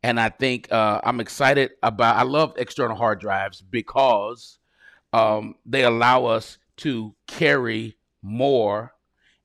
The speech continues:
information, right? So here's the thing about hard drives. Hard drives must be formatted, okay?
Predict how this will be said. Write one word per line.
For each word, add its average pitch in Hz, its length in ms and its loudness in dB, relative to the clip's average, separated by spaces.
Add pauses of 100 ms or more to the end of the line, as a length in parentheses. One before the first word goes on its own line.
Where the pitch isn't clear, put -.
(140)
information, 135 760 0 (840)
right? 123 280 2 (580)
So 156 160 2
here's 180 240 6
the 220 80 0
thing 190 220 -2
about 143 360 2
hard 143 380 2
drives. - 800 -8 (920)
Hard 196 460 0
drives 104 840 -2 (840)
must 147 680 -2
be 110 440 -2 (440)
formatted, 127 560 -2 (1040)
okay? 117 400 -2